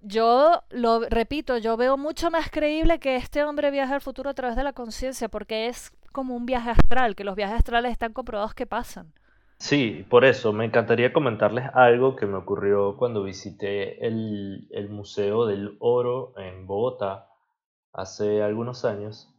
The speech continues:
Speaker 2: y, eh, en algunas de las piezas, eh, de estos aborígenes indígenas de nuestro continente americano, pues,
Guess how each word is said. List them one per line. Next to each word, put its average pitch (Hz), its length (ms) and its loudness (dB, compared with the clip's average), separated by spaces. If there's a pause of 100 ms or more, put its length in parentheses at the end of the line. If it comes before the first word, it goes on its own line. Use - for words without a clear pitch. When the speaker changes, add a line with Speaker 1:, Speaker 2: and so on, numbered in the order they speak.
(100)
Speaker 2:
y, 110 460 -6 (440)
eh, 101 360 -8
en 107 100 -6
algunas 135 360 0
de 160 60 0
las 139 180 -2
piezas, 123 680 -2 (460)
eh, 90 600 -4 (200)
de 95 640 0
estos 104 580 -4
aborígenes 101 840 -4
indígenas 104 960 -8
de 90 200 -6
nuestro 90 420 -12
continente 92 680 -8
americano, 104 600 -6 (460)
pues, 139 500 2